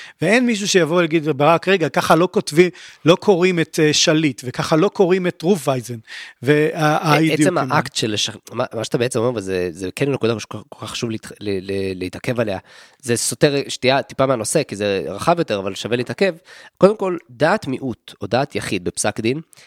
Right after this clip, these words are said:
Speaker 2: אין לו משקל משפטי. כמוהו כ-, יש לו משקל שכנועי, אולי יש שם טיעונים טובים, כמוהו כמאמר אקדמי, כמוהו כגרפיטי על הקיר בסאבווי. כלומר, חל-, חלילה, אני לא, לא, אה, לא, אה, מזלזל בהשקעה הרבה,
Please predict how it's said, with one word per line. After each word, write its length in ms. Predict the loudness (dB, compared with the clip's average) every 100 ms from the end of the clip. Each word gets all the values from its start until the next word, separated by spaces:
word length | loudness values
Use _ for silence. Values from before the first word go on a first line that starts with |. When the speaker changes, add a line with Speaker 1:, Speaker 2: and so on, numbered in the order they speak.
| _ 0
Speaker 2:
אין 120 | 2
לו 100 | 2
משקל 280 | -2 -4 -4
משפטי. 460 | -4 -8 -10 -10 -12 _ -4
כמוהו 500 | -2 2 2 0 -4
כ-, 100 | -2 -2 -2 -6 -8
יש 140 | -6 -4
לו 60 |
משקל 220 | -2 0 0
שכנועי, 680 | 0 0 -2 -2 -2 -2
אולי 220 | -4 -4 -4
יש 120 | -4
שם 80 | -6
טיעונים 420 | -6 -4 -4 -2
טובים, 360 | -2 -2 -2 -6 -16 -14 0
כמוהו 420 | 0 2 0 -2 -4 -4 -4 -8 _ _ _ _ _ _ -6
כמאמר 400 | 0 2 2 0
אקדמי, 520 | -2 0 2 2 0 -6 _ -6
כמוהו 320 | 2 2 2
כגרפיטי 760 | -4 -8 -8 -4 -2 -2 -2 -4
על 140 | -6
הקיר 320 | -8 -4 -4 -4
בסאבווי. 580 | -6 -2 -2 0 -2 -4 -8
כלומר, 320 | -4 0 0 -2
חל-, 180 | -8 -12
חלילה, 260 | -4 -2
אני 80 | 0
לא, 220 | 0 0
לא, 260 | 0 0 0
אה, 400 | 0 -2 -4 -4 -6 -12 -16 -6
לא, 280 | -2 0 -2
אה, 80 |
מזלזל 400 | -4 -6 -4 -2
בהשקעה 920 | -2 -2 -2 -2 -4 -4 -4 -2 0 0
הרבה, 360 | 0 0 0